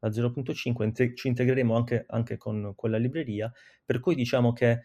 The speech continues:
ehm, n-, non le vedo come competitor, perché fondamentalmente noi siamo a un livello più alto di astrazione e utilizziamo queste librerie internamente.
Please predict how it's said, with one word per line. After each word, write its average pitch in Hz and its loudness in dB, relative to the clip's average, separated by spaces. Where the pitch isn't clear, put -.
ehm, 107 -2
n-, 127 0
non 139 4
le 139 4
vedo 160 4
come 120 2
competitor, 110 0
perché - -10
fondamentalmente 120 0
noi 110 2
siamo 110 -2
a 107 -2
un 107 -2
livello 107 -2
più 120 0
alto 120 2
di 110 2
astrazione 107 -6
e 117 -2
utilizziamo 117 2
queste - -12
librerie 110 -4
internamente. 104 -8